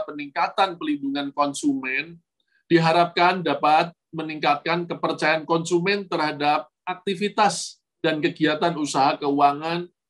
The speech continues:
yang pada akhirnya dapat mendorong masyarakat menjadi lebih sejahtera. Dalam rangka melaksanakan tugas tersebut,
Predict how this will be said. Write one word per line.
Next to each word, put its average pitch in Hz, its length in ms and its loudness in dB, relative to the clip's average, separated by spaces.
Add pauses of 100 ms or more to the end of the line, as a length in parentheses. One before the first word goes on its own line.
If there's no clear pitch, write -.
(160)
yang 170 320 4
pada 135 400 0
akhirnya 165 640 -4
dapat 135 320 -4
mendorong 139 480 4
masyarakat 139 640 2
menjadi 139 760 2
lebih 139 200 2
sejahtera. 123 800 0 (720)
Dalam 151 240 4
rangka 190 400 4
melaksanakan 147 720 -4
tugas 143 240 -4
tersebut, 160 640 2